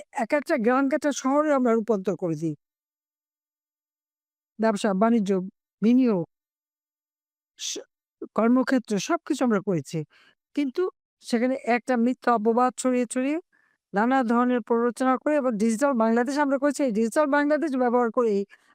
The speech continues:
আমাদের মধ্যে সবচেয়ে বেশি বদনাম ছড়ানো হয়। তারপর যখন কোনো কিছুই কিছু পারেনি, আমরা নির্বাচন করে যখন আবার দেশকে এগিয়ে নিয়ে যাচ্ছিলাম, তখন তারা চক্রান্ত করে আমার, আমাকে আর রেহানাকে হত্যা করার। পাঁচ আগস্ট তাদের সেই দিনটাই ছিল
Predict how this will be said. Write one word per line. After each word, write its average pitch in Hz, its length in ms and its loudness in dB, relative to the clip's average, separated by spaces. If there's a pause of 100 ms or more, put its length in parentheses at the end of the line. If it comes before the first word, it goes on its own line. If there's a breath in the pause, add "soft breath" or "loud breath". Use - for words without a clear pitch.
আমাদের 233 300 2
মধ্যে 214 200 0
সবচেয়ে 277 360 -4
বেশি 226 180 0
বদনাম 196 340 0
ছড়ানো 170 340 -2
হয়। 156 240 -2 (1120)
তারপর 240 300 2
যখন 302 320 0
কোনো 269 260 2
কিছুই 302 340 -4
কিছু 285 180 -2 (160)
পারেনি, 269 340 0
আমরা 240 240 2
নির্বাচন 240 500 0
করে 285 180 2
যখন 285 200 0 (520 loud breath)
আবার 247 300 0
দেশকে 277 400 -2
এগিয়ে 247 220 0
নিয়ে 269 180 0
যাচ্ছিলাম, 285 480 -2 (540 soft breath)
তখন 254 260 2
তারা 240 180 2
চক্রান্ত 226 440 0
করে 277 220 0 (120)
আমার, 226 220 0 (140)
আমাকে 214 400 0
আর 214 100 2
রেহানাকে 214 400 0
হত্যা 196 340 -2
করার। 160 300 -2 (760)
পাঁচ 226 200 2
আগস্ট 240 300 2
তাদের 233 220 2
সেই 233 240 2 (500 soft breath)
দিনটাই 226 300 2
ছিল 240 260 0